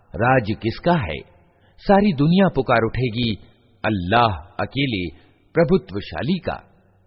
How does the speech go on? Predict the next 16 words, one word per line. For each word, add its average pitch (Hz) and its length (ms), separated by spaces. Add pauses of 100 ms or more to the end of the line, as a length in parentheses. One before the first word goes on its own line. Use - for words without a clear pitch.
कहा 123 220
जाएगा, 104 580 (480)
"आज 185 240
हर 170 180
जीव 180 280
को - 600
उस - 120
कमाई 131 460
का 127 80
बदला 113 340
दिया 101 240
जाएगा 104 520 (300)
जो 170 180
उसने 123 280
की 165 220
थी। 107 380